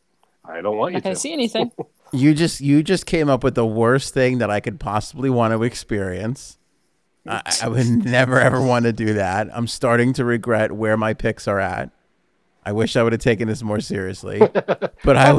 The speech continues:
Speaker 3: would
Speaker 1: thing. I think we went into this a little foolhardy.
Speaker 3: I
Speaker 1: We didn't really take this seriously before
Speaker 3: N-
Speaker 1: we started.
Speaker 3: But I think,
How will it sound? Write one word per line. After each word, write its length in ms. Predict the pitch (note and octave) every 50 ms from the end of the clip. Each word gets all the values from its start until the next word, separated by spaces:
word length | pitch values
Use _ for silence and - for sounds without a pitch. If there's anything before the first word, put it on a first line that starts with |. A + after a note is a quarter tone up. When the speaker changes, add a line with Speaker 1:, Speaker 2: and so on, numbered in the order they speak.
| F#3+
Speaker 3:
would 60 | B3 -
Speaker 1:
thing. 200 | - - E3+ - -
I 80 | - G#3+
think 240 | F#3 G#3+ G3 F3+ F#3
we 80 | F#3
went 180 | F3 E3+ E3+ E3
into 220 | D#3+ D3+ B2+ C3+
this 200 | B2 B2+ A#2 -
a 40 | D3+
little 240 | C3+ C#3 C#3+ C#3 A#2+
foolhardy. 560 | - - C#3+ C#3+ B2 G#2+ A2+ A2 G#2 G2 F#2 - _ _ _ -
Speaker 3:
I 240 | - C#3+ D3+ D#3 D3
Speaker 1:
We 120 | C#3 D3
didn't 180 | D#3 D#3+ D#3+ E3+
really 280 | E3+ E3+ E3 D#3+ D3 C#3
take 200 | - D3+ C3+ -
this 160 | C#3 A#2+ -
seriously 400 | - C#3 B2+ B2 A2 - - A2+
before 300 | G2+ G#2+ G#2 C#3+ D3 D3+
Speaker 3:
N- 40 | A2
Speaker 1:
we 60 | G#2+
started. 380 | - _ - A2 G#2 F#2+ F#2+ F2+ _ _ A#2+ A#2 E3+
Speaker 3:
But 140 | C#3+ C#3+ C3
I 220 | B2 A#2+ C3 C#3 C3+
think, 320 | - - D3 C#3+ C#3 -